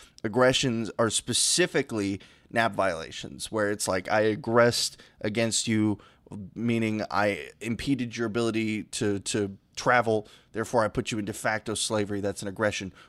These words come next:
Or I hit you, I aggressed against you, uh, you know, it's, et cetera. We can, we can debate the s-, the colloquial versus ethical definition of aggression later, but for, just for the context, that's how we're gonna be using the term aggression when we talk about this.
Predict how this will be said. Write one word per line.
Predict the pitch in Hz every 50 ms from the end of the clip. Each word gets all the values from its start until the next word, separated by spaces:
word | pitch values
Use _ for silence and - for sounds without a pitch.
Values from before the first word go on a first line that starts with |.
| _ -
Or | - 101
I | 90
hit | - - - 175 165 160 - - 120
you, | 110 98 92 - - _ _ -
I | 110 107
aggressed | 101 98 95 110 113 117 113 - - -
against | 110 92 110 107 107 104 - - -
you, | 104 101 101 98 - - - - - _ _ _ _ -
uh, | 87 87 82 80 - - - - _ _ _ _ _ _ - _ _
you | - 117 117
know, | 87 80 - 73
it's, | 113 123 - -
et | 131 120 117 -
cetera. | - 147 123 104 92 78 69 76
We | 104 113 104
can, | - 107
we | 107 107
can | 107 113 104 98 98 95 - _ _ _
debate | 117 127 117 90 127 120 120 117 - 104
the | 107 101 98
s-, | 90 - - - - - - - - - _ _ _ _
the | 123 113
colloquial | - - - 135 135 127 - - 123 117 110 107 95
versus | 110 113 107 - 110 101 - -
ethical | 113 107 - 131 - 117 113 101
definition | 107 113 107 110 104 101 101 - 107 110
of | 101 98
aggression | 98 92 104 113 110 - - 110 101
later, | 104 117 127 120 101 98 - - - - - - - _ _ _ -
but | - 120 117
for, | - 135 135
just | 120 117 170 160 -
for | - 139
the | 139
context, | - 175 165 170 151 147 131 120 - - - - -
that's | 127 131 123 -
how | 143 127
we're | 127 123
gonna | 123 120 110
be | 110
using | 110 110 98 107 107 98 - - - - - - _ -
the | 117 113
term | - - - 147 139 131 117
aggression | 104 98 110 113 113 110 - - 110 104 98 98
when | 104 107 104
we | 104 101 90
talk | - - - 113 101 -
about | 107 98 82 - -
this. | 87 95 - - - -